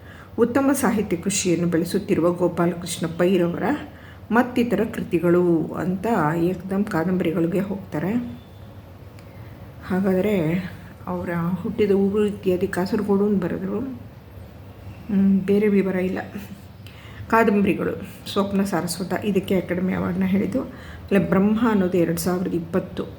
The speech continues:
ಸ್ವಪ್ನ ಸಾರಸ್ವತದ ಇಸ್ವಿ ಕೂಡ ಎಲ್ಲೆಲ್ಲೋ ಬರುತ್ತೆ, ನೋಡೋಣ. ಕಥಾ ಸಂಕಲನಗಳು, ಬೇಲಾಡಿ ಹರಿಶ್ಚಂದ್ರ ಅಂತ ಎರಡು ಸಾವಿರದ ಇಪ್ಪತ್ತು,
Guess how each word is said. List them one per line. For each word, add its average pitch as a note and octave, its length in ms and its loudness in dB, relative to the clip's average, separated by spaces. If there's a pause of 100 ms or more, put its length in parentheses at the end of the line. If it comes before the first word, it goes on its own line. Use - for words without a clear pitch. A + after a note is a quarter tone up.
(200)
ಸ್ವಪ್ನ G3 260 -2
ಸಾರಸ್ವತದ G3+ 540 2
ಇಸ್ವಿ F#3+ 360 2
ಕೂಡ F#3 160 0
ಎಲ್ಲೆಲ್ಲೋ E3 340 6
ಬರುತ್ತೆ, E3+ 360 2
ನೋಡೋಣ. D#3 360 -2 (760)
ಕಥಾ G#3+ 260 4
ಸಂಕಲನಗಳು, F#3+ 760 2
ಬೇಲಾಡಿ G3 540 4
ಹರಿಶ್ಚಂದ್ರ E3+ 720 0
ಅಂತ E3+ 240 0
ಎರಡು E3+ 280 2
ಸಾವಿರದ E3+ 380 0
ಇಪ್ಪತ್ತು, F3+ 640 -2